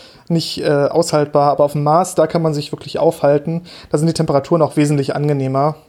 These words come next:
Eher ein bisschen zu kalt fast. Ja, auf dem, auf dem Mars gibt's ja auch Ideen, dass man da, äh, eine Atmosphäre künstlich erschaffen kann, die lebenswert wäre. Also,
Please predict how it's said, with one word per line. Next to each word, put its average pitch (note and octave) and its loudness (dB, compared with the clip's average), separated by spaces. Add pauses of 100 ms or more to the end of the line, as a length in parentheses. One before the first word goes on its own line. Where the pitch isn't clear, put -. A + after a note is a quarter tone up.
Eher D#3+ 2
ein D#3+ 0
bisschen - -12
zu - -14
kalt D3+ 0
fast. E3+ -6 (880)
Ja, E3+ 2
auf D3+ -2
dem, E3 -2
auf - -10
dem E3+ 0
Mars F3 0
gibt's - -4
ja F3+ 2
auch F3 -2
Ideen, E3+ 0
dass E3 -2
man E3 2
da, D3 4
äh, C#3+ -6 (300)
eine D#3 0
Atmosphäre E3+ 0 (220)
künstlich G3 0
erschaffen E3+ 0
kann, E3 -2
die E3+ 0 (140)
lebenswert D#3 -2
wäre. D3 2
Also, C#3 0